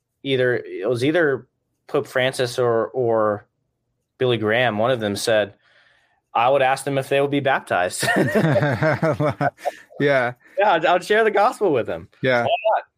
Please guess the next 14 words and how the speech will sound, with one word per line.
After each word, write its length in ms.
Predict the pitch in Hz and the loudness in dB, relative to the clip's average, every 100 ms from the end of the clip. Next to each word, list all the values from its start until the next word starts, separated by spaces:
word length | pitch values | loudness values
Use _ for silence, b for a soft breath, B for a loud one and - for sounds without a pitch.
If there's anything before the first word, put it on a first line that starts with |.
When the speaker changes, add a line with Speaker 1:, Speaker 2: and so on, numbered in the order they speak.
| _ _ _ | _ _ _
Speaker 2:
That's 180 | 143 139 | -4 -2
pretty 180 | - 135 | -2 -2
sweet. 300 | - 131 123 | 0 -2 0
That's 180 | 165 160 | -2 0
like, 340 | 190 160 - - | 0 0 -4 -2
I, 160 | 160 | 0
I 140 | - 160 | 0 0
think 220 | 202 185 | 0 0
that's 420 | 170 165 - - - | 0 -2 -8 -10 -4
what's 360 | 151 - - | -4 -4 -6
happening 320 | 156 151 147 | -2 0 0
in 100 | 135 | 0
Ender's 300 | 120 143 147 | 0 0 0
Game. 260 | 170 170 | 0 0